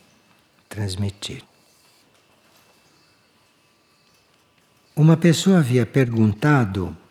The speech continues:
como poderia fazer coligação com os espelhos dos centros planetários. E como poderia aprofundar esta coligação?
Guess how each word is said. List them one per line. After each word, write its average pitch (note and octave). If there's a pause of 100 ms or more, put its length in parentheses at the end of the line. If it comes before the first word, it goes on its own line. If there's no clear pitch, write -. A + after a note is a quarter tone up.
(200)
como E3+ (280)
poderia C3 (580)
fazer C#3+
coligação A#2+
com D3
os C#3
espelhos A2+ (480)
dos A#2+
centros A2+
planetários. G2 (1500)
E B2+
como F#3
poderia C3+
aprofundar A#2 (280)
esta A#2
coligação? A2